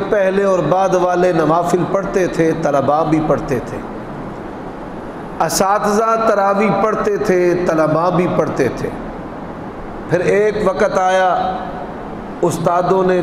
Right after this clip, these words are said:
تہجد چھوڑ دی، شاگردوں نے اشراق چھوڑ دی۔ پھر ایک وقت آیا، استادوں نے اشراق چھوڑ دی، شاگردوں نے نمازوں کے نوافل چھوڑ دیے۔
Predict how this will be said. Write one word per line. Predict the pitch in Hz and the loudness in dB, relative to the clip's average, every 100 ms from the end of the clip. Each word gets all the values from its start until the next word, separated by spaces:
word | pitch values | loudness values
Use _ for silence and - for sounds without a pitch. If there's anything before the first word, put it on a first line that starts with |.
| 180 | 2
تہجد | 180 135 139 170 175 | 2 2 2 0 0
چھوڑ | - 170 170 | 2 2 2
دی، | 151 165 160 165 - - - - - - - - - | 2 2 2 0 -4 -8 -8 -10 -12 -12 -12 -12 -10
شاگردوں | - 165 151 175 151 180 | -2 2 2 2 2 2
نے | 170 175 | 2 2
اشراق | 175 165 - 139 156 156 - | 2 0 0 0 0 0 -2
چھوڑ | 151 127 | 0 0
دی۔ | 113 117 - - - - - - - - - - - - - | 0 -4 -6 -8 -10 -10 -10 -10 -12 -10 -10 -10 -12 -12 -6
پھر | - 214 | 0 0
ایک | 220 214 226 226 | 2 2 2 0
وقت | 208 208 208 | 0 0 2
آیا، | 196 190 175 151 127 - - - - - - - - - - - | 2 4 4 2 0 -2 -6 -8 -10 -10 -10 -12 -12 -12 -4 0
استادوں | 170 - 185 190 196 202 202 | 0 0 0 2 0 2 0
نے | |
اشراق | 196 180 - 160 165 185 - | 2 0 2 2 2 0 0
چھوڑ | 185 170 | 2 2
دی، | 160 170 160 - - - - - - - - - - - | 2 2 0 -2 -6 -10 -10 -12 -12 -12 -12 -12 -12 -12
شاگردوں | - 185 160 196 190 196 202 | -4 -2 2 2 2 2 2
نے | 196 | 2
نمازوں | 190 180 170 170 170 180 | 2 2 2 2 2 2
کے | 165 | 2
نوافل | 156 151 165 160 170 147 | 2 4 2 2 0 0
چھوڑ | 160 131 | 0 0
دیے۔ | 113 120 110 | 0 -2 -4